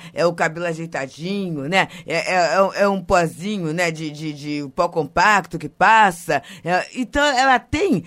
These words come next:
esse gosto. E isso é o que ele vai fazer com Zulmira. Porque quando a pessoa tá com, tem esse gosto, ela automaticamente ela trabalha, não é? Ela tem uma palavra boa,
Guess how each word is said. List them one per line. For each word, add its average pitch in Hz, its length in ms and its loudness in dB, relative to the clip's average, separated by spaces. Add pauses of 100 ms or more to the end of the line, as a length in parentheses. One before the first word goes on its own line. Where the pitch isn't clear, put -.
(140)
esse 208 300 -2
gosto. 160 640 -8 (220)
E 240 320 -2
isso 156 600 -8 (440)
é 202 80 4
o 226 60 2
que 233 100 0
ele 226 140 2
vai 208 220 0
fazer 196 300 0
com 208 140 -4
Zulmira. 190 440 -2
Porque 170 120 -14
quando 294 180 -10
a 349 40 -14
pessoa 214 300 -6
tá 190 120 -4
com, 170 240 -4
tem 185 220 -8
esse 170 180 -8
gosto, 175 640 -2 (240)
ela 196 220 4
automaticamente 185 920 0
ela 170 140 0
trabalha, 160 840 6
não 156 80 -2
é? 160 200 -2 (160)
Ela 175 220 0
tem 190 180 -4
uma 185 160 0
palavra 156 520 2
boa, 160 680 2